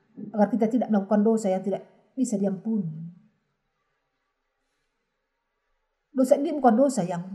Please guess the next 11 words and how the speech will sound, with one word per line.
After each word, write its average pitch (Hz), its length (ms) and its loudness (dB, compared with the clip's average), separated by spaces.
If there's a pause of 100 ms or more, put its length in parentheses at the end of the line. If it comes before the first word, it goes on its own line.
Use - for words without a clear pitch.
(320)
biasa 208 640 -4
kita 208 80 -4
lakukan 202 720 -4
dalam 202 240 2
kehidupan 196 320 -2
sehari-hari. 202 560 -4 (1500)
Tapi 208 240 2
dosa 254 320 4
tidak 190 240 -6
mau 202 160 0
percaya 208 400 -4